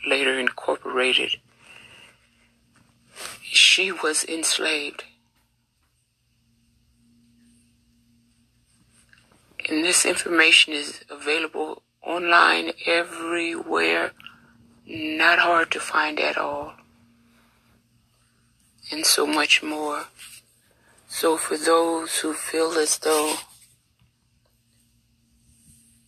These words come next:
pull yourself up by your bootstraps and "I never owned slaves," it's time to do some research.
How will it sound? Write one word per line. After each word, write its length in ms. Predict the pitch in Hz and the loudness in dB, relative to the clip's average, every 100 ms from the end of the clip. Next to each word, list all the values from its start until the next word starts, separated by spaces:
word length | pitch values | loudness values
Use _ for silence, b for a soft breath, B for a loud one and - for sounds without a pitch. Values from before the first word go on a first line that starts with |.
| _ _ _ _ _ _ | _ _ _ _ _ _
pull 260 | - 170 160 | -8 0 0
yourself 800 | 160 160 165 - - 170 165 - | 0 -2 -2 0 0 0 0 0
up 240 | 170 - | 0 0
by 200 | - 160 | 0 2
your 240 | 160 160 156 | 2 -2 -6
bootstraps 1200 | - 160 160 - - - 165 165 160 - - - | -8 -8 -8 -4 -6 -4 -2 -2 -2 -4 -6 -4
and 380 | 147 - 147 - - _ _ _ _ _ _ _ _ _ _ _ _ _ _ _ _ - | -4 -4 -8 -14 -20 _ _ _ _ _ _ _ _ _ _ _ _ _ _ _ _ 0
"I 240 | 139 156 | 0 2
never 360 | 160 156 156 147 | -2 -2 -2 -4
owned 440 | - 165 156 160 156 | -4 -2 -2 -2 -2
slaves," 1080 | - - 160 160 156 143 143 - - - - _ _ - _ _ _ _ _ _ _ _ _ _ _ _ _ - _ _ _ _ _ | -4 -4 0 0 0 -4 -8 -8 -10 -10 -16 _ _ -20 _ _ _ _ _ _ _ _ _ _ _ _ _ -20 _ _ _ _ _
it's 300 | - - - | 2 4 4
time 340 | - - - | 4 2 0
to 160 | - - | -4 -6
do 200 | - 170 | -6 -4
some 340 | - 170 160 | -4 -4 -6
research. 800 | - - - - 139 - - - | -6 -4 -2 -2 -4 -6 -10 -10